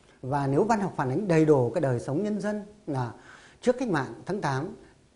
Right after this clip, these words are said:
thì chúng ta lại nhìn nhận nó trên hai phương diện. Đó là cái đời sống tăm tối đau khổ và sự vùng lên đấu tranh. Và với những cái kiến thức chung ấy,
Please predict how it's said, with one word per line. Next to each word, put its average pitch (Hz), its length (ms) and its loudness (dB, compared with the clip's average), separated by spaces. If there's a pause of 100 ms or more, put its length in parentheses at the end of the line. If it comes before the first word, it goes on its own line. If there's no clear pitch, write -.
(160)
thì 131 280 -2
chúng 175 140 -2
ta 175 100 2
lại 165 100 -2
nhìn 151 240 4
nhận 151 220 0
nó 131 240 -4
trên 175 140 -4
hai 175 220 -2
phương 196 120 -2
diện. 170 200 2 (420)
Đó 131 180 -2
là 165 140 0
cái 151 100 0
đời 113 180 0
sống 160 260 -6
tăm 190 220 -6
tối 185 220 -4
đau 185 240 -8
khổ 113 220 -6 (500)
và 104 300 -8
sự - 180 -10
vùng 110 260 -6
lên 120 140 -8
đấu 120 120 -8
tranh. 139 180 -12 (1080)
Và 135 220 -2
với 135 140 2
những 214 160 -2
cái 170 320 0
kiến 196 120 -2
thức 233 140 -4
chung 247 160 4
ấy, 135 200 2